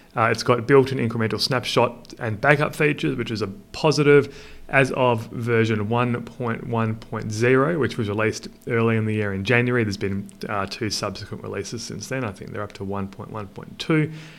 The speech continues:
Um, they do support C S I, so the container storage, um, interface, which is what we want, because when we're looking to do meaningful backups and snapshotting, when we're looking to use tools like Kasten for backup, that's what you need.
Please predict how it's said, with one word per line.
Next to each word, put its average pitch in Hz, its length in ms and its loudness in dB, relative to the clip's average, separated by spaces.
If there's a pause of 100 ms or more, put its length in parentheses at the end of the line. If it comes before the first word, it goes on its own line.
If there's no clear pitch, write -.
(180)
Um, 117 200 2
they 120 180 4
do 131 220 4
support 117 560 -2
C 110 260 0
S 101 220 -2
I, 101 240 0
so 101 240 -4
the 95 80 -6
container 104 420 -6
storage, 98 500 -2 (540)
um, 98 400 -4
interface, 98 560 -4
which - 440 -4 (180)
is 113 160 2
what 135 180 6
we 131 100 8
want, 104 320 0
because 113 400 -2
when 120 140 2
we're 113 160 4 (340)
looking 135 300 2
to 110 80 -2
do 107 260 2
meaningful 113 440 2
backups 104 440 -4
and 135 300 -2
snapshotting, 131 440 4 (340)
when 127 100 0
we're 117 60 6
looking 117 260 4
to 107 60 2
use 104 220 0
tools 107 360 0
like 98 200 -8
Kasten 117 540 4
for 113 140 -4
backup, 104 520 -2
that's - 280 -4
what - 180 -8
you - 80 -4
need. 147 300 4